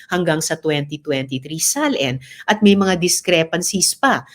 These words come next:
sa pagitan ng dalawang salin na isinumite niya just one day apart noong twenty twenty-two. Na yung una, may nakalistang, ah, sampung mga lupain,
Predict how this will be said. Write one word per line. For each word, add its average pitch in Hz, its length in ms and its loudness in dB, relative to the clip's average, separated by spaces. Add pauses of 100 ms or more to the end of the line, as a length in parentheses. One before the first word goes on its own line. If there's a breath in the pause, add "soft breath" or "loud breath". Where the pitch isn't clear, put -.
(160 loud breath)
sa - 160 2
pagitan 180 480 2
ng 165 160 2
dalawang 175 640 4 (160)
salin 143 640 0
na 110 40 -4
isinumite 151 600 -2
niya 135 320 -2 (160 soft breath)
just - 320 4
one 175 400 2
day 165 240 4
apart 143 480 0 (240 soft breath)
noong 165 320 0
twenty 147 480 -2
twenty-two. 135 640 -4 (320 soft breath)
Na 175 80 0
yung 175 320 2
una, 254 640 4
may 160 160 2
nakalistang, 156 800 -2 (540)
ah, 127 240 -4
sampung 180 800 6 (260 loud breath)
mga 160 220 2
lupain, 156 640 0